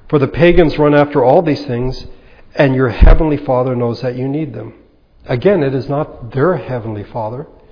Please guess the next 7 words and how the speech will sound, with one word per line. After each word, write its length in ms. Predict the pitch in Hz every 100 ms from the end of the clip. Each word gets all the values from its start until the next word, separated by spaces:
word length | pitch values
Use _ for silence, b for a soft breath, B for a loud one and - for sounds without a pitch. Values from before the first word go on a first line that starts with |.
| b b b b
If 180 | 143 143
in 120 | 147
fact 340 | 151 147 147 123
God 320 | 139 147 131
was 400 | 117 139 196 147
their 160 | 143
Father, 560 | 107 - 113 107 120 160